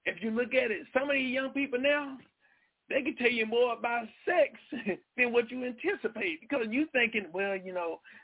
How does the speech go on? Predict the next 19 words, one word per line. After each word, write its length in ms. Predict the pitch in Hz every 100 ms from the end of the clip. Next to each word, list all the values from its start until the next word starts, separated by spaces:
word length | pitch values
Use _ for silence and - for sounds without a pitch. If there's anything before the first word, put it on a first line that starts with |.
| _
they 100 | 165
young, 480 | 175 156 170 165 160
they, 180 | 160 170 -
they 120 | 170
don't 220 | 170 156
be 100 | 156
knowing." 380 | 165 165 160 165 - - -
But 160 | 165 196
you 180 | 254 285
listen 280 | 294 302 262
to 60 |
them, 220 | 262 277
you're 120 | 254 330
like, 160 | 220
"Whoa." 840 | 185 254 392 427 403 233 170 131 226 _ _ _ _ _ _ _ _ _ _ _ _ _ - _
I 100 | 254
remember 380 | 370 277 262 233
my 220 | 214 240
little 280 | 226 220 190